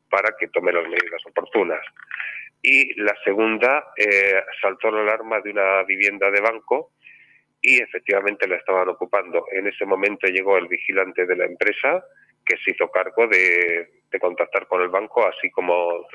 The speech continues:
de la reparación de la misma. Eh,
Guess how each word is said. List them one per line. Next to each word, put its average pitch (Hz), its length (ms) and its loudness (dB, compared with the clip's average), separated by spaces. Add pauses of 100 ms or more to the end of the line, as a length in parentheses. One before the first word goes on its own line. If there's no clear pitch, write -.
(220)
de 92 220 4
la 87 160 0
reparación 87 1080 -2
de 87 120 0
la 82 120 0
misma. 82 400 -4 (2000)
Eh, 110 300 4